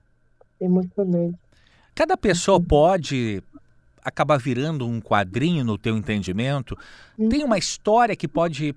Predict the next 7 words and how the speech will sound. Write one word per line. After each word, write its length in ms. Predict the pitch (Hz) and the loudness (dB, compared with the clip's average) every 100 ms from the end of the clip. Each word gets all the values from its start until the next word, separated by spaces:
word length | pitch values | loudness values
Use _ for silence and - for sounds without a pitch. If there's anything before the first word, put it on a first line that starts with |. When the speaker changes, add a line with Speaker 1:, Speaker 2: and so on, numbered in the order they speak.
| - | -2
Speaker 2:
parar 360 | 160 139 147 | 2 2 0
em 80 | 165 | -2
quadrinhos? 680 | 135 113 101 143 160 117 - _ - _ _ _ - | 0 0 -2 -10 -12 -14 -18 _ -20 _ _ _ 2
Speaker 1:
É, 220 | 339 320 | 6 6
eu 80 | 247 | 4
acredito 460 | 220 214 220 220 | 2 0 -2 -4
que 120 | 247 | -8